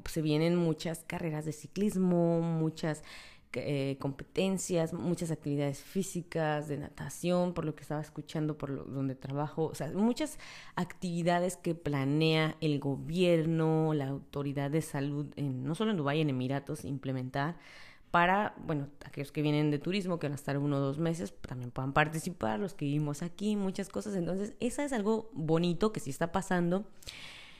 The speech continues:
Em, ¿qué otra cosa está pasando? Se vienen, o sea, les voy a contar, se, se vienen nuevas, em, aventuras. ¿A qué me refiero con que se vienen muchas aventuras? Por las temporadas de calor, muchas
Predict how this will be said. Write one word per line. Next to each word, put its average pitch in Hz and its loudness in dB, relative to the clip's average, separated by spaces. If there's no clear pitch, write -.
Em, 180 4
¿qué 233 0
otra 233 0
cosa 214 0
está 202 -4
pasando? 170 0
Se - 4
vienen, 220 8
o 151 0
sea, 147 -2
les 151 2
voy 170 6
a 170 2
contar, 208 2
se, 180 0
se 180 0
vienen 196 6
nuevas, 202 6
em, 139 -2
aventuras. 160 0
¿A - -8
qué 208 0
me 220 2
refiero 180 -4
con 147 -4
que 160 -6
se 156 -4
vienen 170 0
muchas 175 -6
aventuras? 165 -6
Por 240 4
las 254 4
temporadas 247 2
de 339 -2
calor, 185 0
muchas 247 4